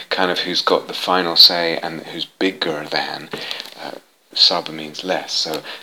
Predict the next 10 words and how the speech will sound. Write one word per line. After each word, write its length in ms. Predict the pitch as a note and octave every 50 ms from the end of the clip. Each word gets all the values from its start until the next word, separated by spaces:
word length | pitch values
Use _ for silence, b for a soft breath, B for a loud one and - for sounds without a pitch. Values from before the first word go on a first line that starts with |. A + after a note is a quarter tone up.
| B B E2+
uh, 160 | E2 D#2 D#2
this 500 | - - F2+ F2 - - - - - - - - -
self, 460 | - - - E2+ D#2+ D#2+ - - -
keeping 280 | - - F2 - F2+
my 80 | E2+ -
eye 200 | - E2+ E2 D#2
on 120 | D#2+ E2 D#2+
things, 380 | - D#2+ E2 E2 D#2+ D#2+ D#2
keeping, 460 | - - - F2+ - - F2 E2+ D#2+ - B B B B B B B B B
uh, 320 | - C2 A#1+ A#1 A#1 -